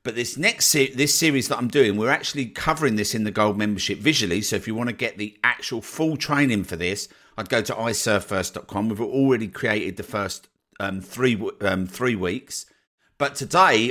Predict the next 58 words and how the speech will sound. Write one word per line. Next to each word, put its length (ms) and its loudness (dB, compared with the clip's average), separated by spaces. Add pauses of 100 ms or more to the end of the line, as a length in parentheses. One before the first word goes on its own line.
on 140 0
the 80 -2
podcast, 760 2
I'm 120 0
gonna 180 -4
start 340 -4
breaking 420 -2
down 420 -2 (260)
how 400 2
you 220 0
make 260 0
sure 260 0
that 120 -10
this 140 -8
magic 300 -6
funnel 220 -4
works 260 -2
for 120 -6
you. 260 -2
And 100 -2
this 160 2
is 160 -6 (340)
kind 260 2
of 120 -2
the 80 -2
stuff 300 0
I'm 100 2
going 200 4
deep 260 0
here 180 0
is 140 -2
on 100 0
what 160 -4
people 300 -4
normally 380 0
would, 180 -6
like, 320 -8 (160)
hire 420 2
me 140 -2
for, 340 -10 (260)
because 300 0
this 200 0
is 100 -4
kind 220 0
of 60 0
what 140 -4
people 260 -6
really 340 4
need 200 2
help 260 -4
with. 260 -16 (380)
So 140 -6
today 280 4
we're 80 2
gonna 160 2
talk 240 -4
about 240 0
the 140 -10